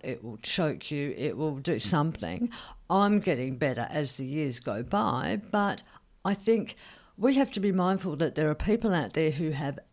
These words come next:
absolutely no clue and no idea about cooking and food and catering. Um, I'm all for one for good presentation, uh, and I talk about that in my Mind Food Body program, but, um,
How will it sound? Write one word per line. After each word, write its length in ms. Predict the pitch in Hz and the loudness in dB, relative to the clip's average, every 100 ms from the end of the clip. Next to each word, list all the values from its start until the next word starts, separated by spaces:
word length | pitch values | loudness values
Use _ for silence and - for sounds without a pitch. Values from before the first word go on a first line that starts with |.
| _ | _
absolutely 800 | 185 196 - - 180 175 165 143 | 2 2 0 -2 2 4 2 0
no 240 | 160 156 143 | 0 0 -2
clue 460 | - - 160 110 | -4 -2 0 2
and 220 | 104 139 160 | 0 -2 0
no 200 | 165 156 | 2 2
idea 380 | 147 131 139 | 2 0 0
about 380 | 123 123 101 - | 0 -2 -4 -6
cooking 360 | - - 147 123 | -6 -4 -2 -2
and 140 | 120 | -4
food 340 | - 151 139 120 | -2 0 0 -2
and 140 | 117 | -8
catering. 640 | - 151 156 139 101 196 - - - - - - _ | -2 0 2 0 -2 -4 -6 -14 -18 -18 -20 -20 _
Um, 300 | 156 156 - _ _ - - _ 156 | -4 -2 -6 _ _ -18 -18 _ 2
I'm 140 | 160 | 2
all 220 | 151 185 180 | 4 4 4
for 200 | - 156 | 0 -2
one 240 | 160 151 | 0 -2
for 120 | 156 | -6
good 260 | 120 160 - | -4 -4 -2
presentation, 920 | 143 123 131 135 143 151 - 240 359 - - - _ | -4 -2 -4 -4 -4 -2 -2 -2 -6 -14 -20 -20 _
uh, 220 | 143 151 - | -4 -2 -2
and 120 | 143 | -2
I 60 | 143 | -2
talk 300 | - 175 160 | 0 0 2
about 300 | 143 123 - | 0 0 2
that 160 | 139 | 2
in 80 | 131 | 2
my 140 | 139 139 | 0 0
Mind 340 | 143 139 143 | 0 0 -2
Food 240 | 151 135 | -6 -6
Body 240 | - 147 160 | 0 0 0
program, 720 | - 185 185 196 214 262 247 | 0 2 2 2 2 2 2
but, 320 | 180 151 - _ _ _ _ _ _ _ _ - - - | 2 0 -4 _ _ _ _ _ _ _ _ -10 -8 0
um, 640 | 151 156 151 156 151 151 | 4 6 8 6 4 0